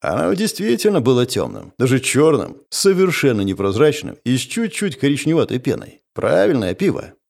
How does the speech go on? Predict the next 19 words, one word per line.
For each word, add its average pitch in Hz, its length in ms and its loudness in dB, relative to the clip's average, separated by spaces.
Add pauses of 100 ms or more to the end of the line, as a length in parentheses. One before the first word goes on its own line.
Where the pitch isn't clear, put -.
(440)
Я 127 280 2
только 240 340 0
ещё 196 280 0
пригубил 156 540 2
горькое 131 420 2
пиво, 180 420 2
когда 120 340 -2
пошатнувшийся 143 760 -2
бугай 123 320 2
поднялся 117 580 -2
на 135 120 2
ноги 120 460 0 (140)
и, 117 100 -4
кинув 202 320 0
на 151 120 2
стойку 170 340 0
несколько 139 460 0
серебряных 120 520 -2
монет, 139 420 0